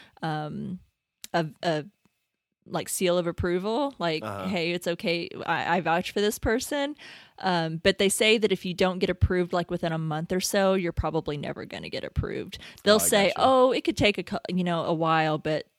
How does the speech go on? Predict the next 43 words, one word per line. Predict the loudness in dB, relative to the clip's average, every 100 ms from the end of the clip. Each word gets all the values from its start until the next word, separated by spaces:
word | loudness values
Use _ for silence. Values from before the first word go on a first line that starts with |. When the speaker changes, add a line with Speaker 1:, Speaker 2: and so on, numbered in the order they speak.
| _ _ _ -4
Speaker 1:
the | -2
inside | -2 0 0 0 -2
people | -4 -4 -2 -2
say | -2 -2
if, | -4 -6
if | -8 -6
you're | -4
not | -4 -4
in | -4 -4
within | -4 -4
a | -4
month, | -4 -4 -6 -6
then | -8
you're | -6
probably | -6 -4 -2 -4
never | -6 -8 -8
gonna | -6 -4
get | -2 -2
in. | -2
Like, | -6 -6
you'll | -6
stay | -4 -4
on | -4
the | -4
waiting | -4 -4 -4
list | -4 -4
forever. | -4 -2 0 2 0 -2 -8 -2
But | 0
there | 4
is | 6 6 6 2
a | -2
ce-, | -2
uh, | -4 -6 -6 -4 0 0
apparently, | 2 0 0 -2 -2 -2 -2
um, | -2 -4 -6 -2
for | 0
rich | 0 0
people | -4 -4 -4 -4
and | -4
celebrities, | -6 -6 -6 -6 -8 -10
it's | -10
called | -6 -6
Raya. | -4 -6 -6 -6 -8